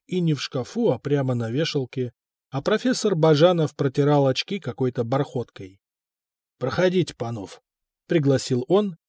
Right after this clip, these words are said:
правой рукой потирая переносицу, а левой с очками показывая на стул напротив себя. Я сел, не на краешек, как стеснительный первокурсник,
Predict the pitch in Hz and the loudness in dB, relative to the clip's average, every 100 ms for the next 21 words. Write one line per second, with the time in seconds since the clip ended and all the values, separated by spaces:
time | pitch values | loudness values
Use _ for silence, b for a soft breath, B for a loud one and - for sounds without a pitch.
0 | _ - 220 214 185 165 190 175 - 143 | _ 2 4 6 6 4 2 2 0 2
1 | 151 151 151 139 143 135 143 156 147 - | 4 4 4 2 2 0 0 0 -2 -4
2 | 135 123 95 _ _ - 139 135 180 233 | -2 -2 -6 _ _ -2 2 6 6 6
3 | 214 - 180 - 180 170 156 135 208 190 | 4 0 -8 -6 -4 0 0 0 -2 0
4 | 165 131 123 120 120 123 135 - 180 147 | 2 2 2 0 0 -2 -4 -2 0 0
5 | 123 - 120 117 - 127 107 87 _ _ | -4 -4 -6 -8 -8 -6 -6 -12 _ _
6 | _ _ _ _ - 226 247 180 170 165 | _ _ _ _ 4 6 6 6 6 6
7 | 156 _ _ _ 220 214 131 101 147 226 | 2 _ _ _ -2 0 0 -2 0 0
8 | 226 - 165 - - 160 - 160 151 165 | 0 -4 -12 -14 -8 -8 -6 -6 -2 -2
9 | 151 147 143 139 143 139 143 131 - 123 | -2 0 0 0 0 0 -2 -6 -6 -10
10 | - | -12